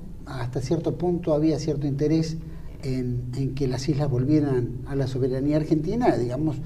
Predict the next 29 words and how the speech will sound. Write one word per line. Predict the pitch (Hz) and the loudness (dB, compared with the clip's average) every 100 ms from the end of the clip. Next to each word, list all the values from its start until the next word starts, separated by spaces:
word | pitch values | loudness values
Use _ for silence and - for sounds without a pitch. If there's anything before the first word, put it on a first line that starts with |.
| - - - - | -8 -10 -12 -4
en | 127 131 | 0 0
un | 127 | 4
paso | 160 156 147 - 135 117 - - - | 6 6 4 2 2 0 -6 -8 -8
acorde, | 117 113 240 214 170 214 | -6 0 8 10 10 6
hasta | - - 185 | 4 2 2
que, | 156 | 4
bueno, | 160 151 - - - - - - | 4 2 -2 -6 -10 -10 -12 -8
este, | 113 - 135 | -8 -2 2
le | 135 | 4
llegan | 147 160 160 | 6 6 6
informaciones | 156 160 175 160 160 185 | 4 2 2 4 4 4
que | - | 0
en | |
la | 135 | 0
plataforma | 127 123 127 139 143 | 0 -2 -4 -4 -2
submarina | 143 156 156 170 160 131 - - - - | -2 2 2 4 2 0 -4 -10 -10 -4
y | 131 | 0
en | |
el | 131 | 0
alrededor | 127 120 127 131 143 | 0 0 2 2 2
de | 151 | 4
Malvinas | 170 151 - 156 170 117 101 | 4 4 2 2 2 -2 -4
<clears throat> | - - | -6 -2
había | 127 127 | 2 2
petróleo | 127 156 156 147 165 196 - | 2 2 4 6 6 2 2
y | 135 | 0
había | 127 135 120 | 2 2 2
mucho | 156 135 - - | 2 2 -2 -4
petróleo. | - - - - | -6 -10 -12 -12